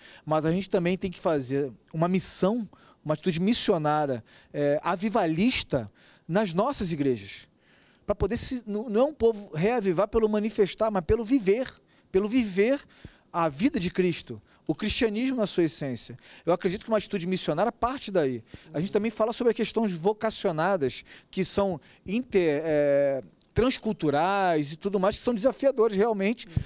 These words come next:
Speaker 1: Se percebe que há uma vocação específica pra isso. Agora, e nós, enquanto brasileiros, somos missionários aqui. E podemos, inclusive, ser missionários na própria igreja.
Speaker 2: Uhum.
Speaker 1: Porque precisa, sim,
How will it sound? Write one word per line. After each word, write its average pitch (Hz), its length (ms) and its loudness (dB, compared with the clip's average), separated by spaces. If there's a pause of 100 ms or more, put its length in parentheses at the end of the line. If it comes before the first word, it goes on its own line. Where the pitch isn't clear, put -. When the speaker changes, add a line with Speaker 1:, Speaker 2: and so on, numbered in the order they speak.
Speaker 1:
Se - 180 -2
percebe 233 540 0
que 220 120 -2
há 226 60 4
uma 277 120 -2
vocação 262 640 -2
específica 185 540 -6
pra 151 180 -2
isso. 123 320 -6 (340)
Agora, 165 440 2 (200)
e 170 80 -6
nós, 233 360 2
enquanto 190 320 -4
brasileiros, 175 600 2
somos 269 320 -4
missionários 151 880 -2
aqui. 131 400 -6 (260)
E 165 80 -4
podemos, 220 500 0
inclusive, 240 600 -2
ser 254 140 0
missionários 247 420 -2
na 240 80 -2
própria 254 380 0
igreja. 220 680 0
Speaker 2:
Uhum. 135 340 -20
Speaker 1:
Porque - 200 -4
precisa, 294 640 -2
sim, 214 300 -6